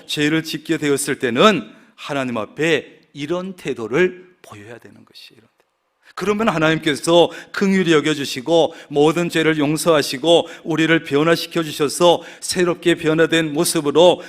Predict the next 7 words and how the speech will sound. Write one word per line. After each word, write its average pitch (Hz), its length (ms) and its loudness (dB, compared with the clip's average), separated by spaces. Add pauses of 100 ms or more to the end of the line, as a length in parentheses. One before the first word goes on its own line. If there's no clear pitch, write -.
(100)
하나님 160 400 0
앞에 151 220 0
다시 151 320 -2
봉사하게 170 600 -2
하시고 143 560 0 (220)
헌신하게 165 580 0
하시고 143 540 0